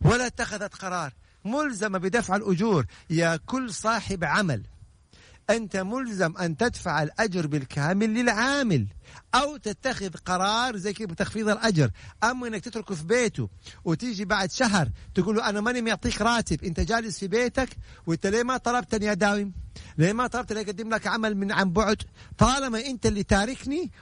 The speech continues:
ولا مثلا حسبت علي غياب ولا خاطبتني إني أرجع أداوم، يبقى أنت ملزم بدفع أجر العامل وهو في منزله، طالما ما اتخذت قرار لا بتخفيض راتبه ولا بمنحه إجازة ولا إنه يعمل من بعد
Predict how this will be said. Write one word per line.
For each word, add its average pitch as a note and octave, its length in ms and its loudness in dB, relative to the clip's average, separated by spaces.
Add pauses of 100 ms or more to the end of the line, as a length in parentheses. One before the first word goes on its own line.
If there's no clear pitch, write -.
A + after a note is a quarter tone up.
ولا G#3 380 2
مثلا G#3 280 -6
حسبت G3+ 320 -8
علي A3 220 -2
غياب G#3 360 0 (260)
ولا E3 220 2
خاطبتني A3 500 -4
إني A3 120 -4
أرجع G3+ 240 0
أداوم، G#3+ 460 2 (200)
يبقى G3 560 -4
أنت G3 240 -6
ملزم E3+ 600 0
بدفع C#3 600 0 (140)
أجر D#3 380 2
العامل F#3 540 2
وهو G3+ 400 0
في B3 200 -4
منزله، F3 560 0 (440)
طالما A3 580 0 (240)
ما F3 160 -6
اتخذت F#3 480 -8
قرار E3+ 400 2
لا D#3+ 160 2
بتخفيض D#3+ 460 -2
راتبه C#3 400 2 (220)
ولا D#3+ 200 -2
بمنحه F3+ 420 -6
إجازة D3 520 2 (200)
ولا D#3+ 180 2
إنه F3 140 -4
يعمل F#3 320 0
من F#3 180 -2
بعد E3+ 280 2